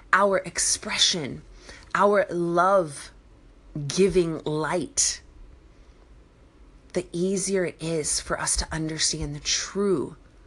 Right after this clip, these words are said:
the truest and highest form of what happiness truly means. Now, with all that said, I hope you enjoyed all of today's segments with regards to happiness.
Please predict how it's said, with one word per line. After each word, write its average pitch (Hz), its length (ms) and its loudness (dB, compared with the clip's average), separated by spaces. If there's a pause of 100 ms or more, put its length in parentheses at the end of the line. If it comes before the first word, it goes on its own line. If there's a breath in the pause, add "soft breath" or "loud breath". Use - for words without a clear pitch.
(460 soft breath)
the - 80 -10
truest 247 540 0
and 180 80 0
highest 233 720 0
form 147 400 -6 (720 loud breath)
of 151 120 -8
what 160 120 -2
happiness 156 580 -2
truly 185 500 -2
means. - 600 -8 (1500 soft breath)
Now, 185 120 0
with 180 100 -2
all 196 120 2
that 190 200 2
said, 208 220 4
I 196 80 2
hope 190 220 -4
you 185 120 0
enjoyed 180 480 2
all 196 200 4
of 180 120 0
today's 170 380 -2
segments 175 520 -2
with 170 120 -10
regards 160 380 0
to 165 60 -8
happiness. 151 760 -4